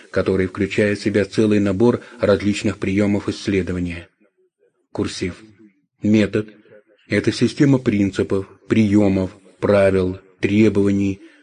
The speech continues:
которыми необходимо руководствоваться в процессе познания. Конец курсива.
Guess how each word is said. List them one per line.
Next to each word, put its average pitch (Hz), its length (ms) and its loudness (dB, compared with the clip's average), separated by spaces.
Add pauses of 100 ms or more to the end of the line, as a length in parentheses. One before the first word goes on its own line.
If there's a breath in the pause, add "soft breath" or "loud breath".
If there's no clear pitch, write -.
(280 soft breath)
которыми 107 480 2
необходимо 104 560 2
руководствоваться 131 880 0 (220 loud breath)
в - 40 -20
процессе 98 460 0
познания. 87 760 -2 (540)
Конец 98 340 -2
курсива. 90 580 -6